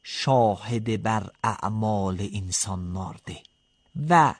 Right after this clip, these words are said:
Həzrəti Rasul Əkrəm sallallahu aleyhi və aleyhi və səlləm də şahiddir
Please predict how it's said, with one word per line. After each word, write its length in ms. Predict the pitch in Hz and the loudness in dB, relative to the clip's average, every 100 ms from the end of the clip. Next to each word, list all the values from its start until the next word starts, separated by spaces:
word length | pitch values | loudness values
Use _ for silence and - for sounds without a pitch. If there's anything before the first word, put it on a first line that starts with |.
| _ _ _ | _ _ _
Həzrəti 360 | 151 156 165 165 | 0 2 4 4
Rasul 420 | 160 - 165 156 | 4 2 2 4
Əkrəm 400 | - 156 - 240 233 | 4 2 0 0 4
sallallahu 720 | 143 123 113 104 101 92 98 | 4 4 4 2 0 0 0
aleyhi 360 | 98 92 92 90 | -2 -2 -4 -4
və 60 | |
aleyhi 340 | 107 104 98 113 | -2 -2 -2 -2
və 80 | 127 | 0
səlləm 560 | - 156 160 175 190 185 | 2 2 0 -2 -2 2
də 340 | 196 214 247 - _ _ - | 4 4 2 -2 _ _ -10
şahiddir 1300 | - - 175 170 160 - 269 _ _ 147 156 180 247 | -4 2 6 6 6 2 -2 _ _ 4 4 4 0